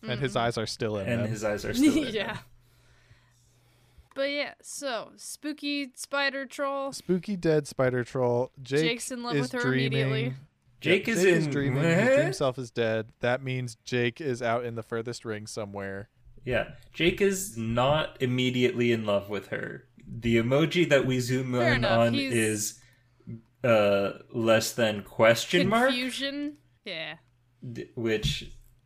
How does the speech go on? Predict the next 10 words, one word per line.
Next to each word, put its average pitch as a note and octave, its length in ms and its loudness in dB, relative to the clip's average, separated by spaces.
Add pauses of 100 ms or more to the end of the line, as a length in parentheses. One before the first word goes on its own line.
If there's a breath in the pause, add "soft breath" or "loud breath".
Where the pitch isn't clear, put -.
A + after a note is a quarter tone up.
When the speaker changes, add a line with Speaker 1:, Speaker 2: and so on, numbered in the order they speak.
(260)
Speaker 3:
yeah. A2+ 360 -6 (440)
Well, G#2 240 -2
we'll, A2 320 -4
we'll A#2+ 180 -4
get G#2+ 220 -2
to - 60 -16
that - 260 -8
later, - 320 -18 (140)
but - 280 -10 (160)
Speaker 1:
Uh, A#2+ 540 0